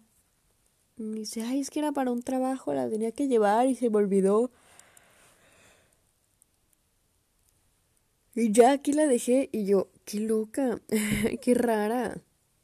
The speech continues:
Y entonces como que la guarda y estamos limpiando su mochila con el trabajo. Y me estaba como platicando, "Ay, este es un trabajo de Julián y esto es no sé qué, y esto es no sé qué". Y vuelve a sacar la víbora,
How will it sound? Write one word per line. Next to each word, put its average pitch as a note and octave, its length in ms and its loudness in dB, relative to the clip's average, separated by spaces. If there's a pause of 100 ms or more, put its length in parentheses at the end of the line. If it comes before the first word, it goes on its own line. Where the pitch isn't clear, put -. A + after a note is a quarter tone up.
(1400)
Y G#3+ 840 0
entonces G#3 540 -4
como G#3 180 -4
que F#3 80 -6
la F3 120 -4
guarda B3+ 420 0
y B3+ 60 2
estamos G#3+ 380 -6
limpiando F3+ 480 -6
su E3 140 -16
mochila F#3 600 -10
con F#3 180 -14
el E3+ 60 -16
trabajo. G#3 580 -8
Y G#3 100 -8
me G#3 80 -8
estaba G3+ 240 -8
como - 200 -16
platicando, G3 540 -8
"Ay, G#3 120 -12
este C4+ 160 -8
es C4+ 40 -6
un C4+ 80 -2
trabajo B3 280 -2
de A#3 80 -2
Julián F#3 460 -4
y F#3 100 -6
esto G3 160 -12
es A#3+ 80 -12
no A#3 100 -10
sé G#3 120 -12
qué, - 160 -20
y - 140 -16
esto G#3+ 200 -16
es - 60 -14
no A3 140 -14
sé G#3 140 -20
qué". - 120 -20 (1800)
Y C4 360 0
vuelve F#3 340 4
a F#3+ 100 0
sacar G3+ 320 -2
la G#3 120 0
víbora, G3 440 0